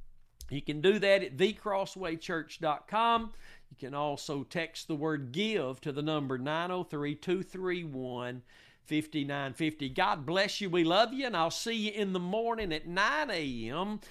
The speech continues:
Central Time for Cross Time with Pastor Curtis and our study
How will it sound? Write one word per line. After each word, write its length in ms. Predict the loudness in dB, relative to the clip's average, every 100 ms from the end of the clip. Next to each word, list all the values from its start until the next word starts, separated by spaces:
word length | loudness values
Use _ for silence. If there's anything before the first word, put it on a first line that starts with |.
| -14
Central 680 | -8 -2 -2 -2 -4 -4 -4
Time 480 | -4 -4 -2 -4 -4
for 160 | -6
Cross 360 | -4 -4 -4 -4
Time 280 | -6 -4 -6
with 160 | -8
Pastor 420 | -4 -4 -4 -10
Curtis 480 | -6 0 0 0 -4
and 120 | -8
our 160 | -8 -10
study 600 | -10 -4 0 2 0 -4